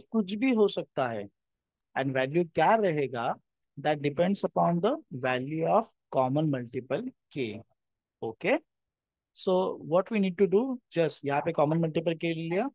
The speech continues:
अब यहाँ पे put करो, जो expression तुम लोग को find out करना है वहाँ पे put करो,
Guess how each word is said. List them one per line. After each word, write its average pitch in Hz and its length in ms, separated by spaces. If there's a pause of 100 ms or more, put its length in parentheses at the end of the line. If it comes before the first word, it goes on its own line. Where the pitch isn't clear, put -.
(340)
अब 170 140
यहाँ 139 160
पे 151 100
put 220 260
करो, 175 260 (360)
जो 143 160
expression 165 440
तुम 160 160
लोग 156 100
को 165 140
find 139 200
out 139 120
करना 110 260 (100)
है 233 220
वहाँ 120 380
पे 185 60 (100)
put 180 200
करो, 113 180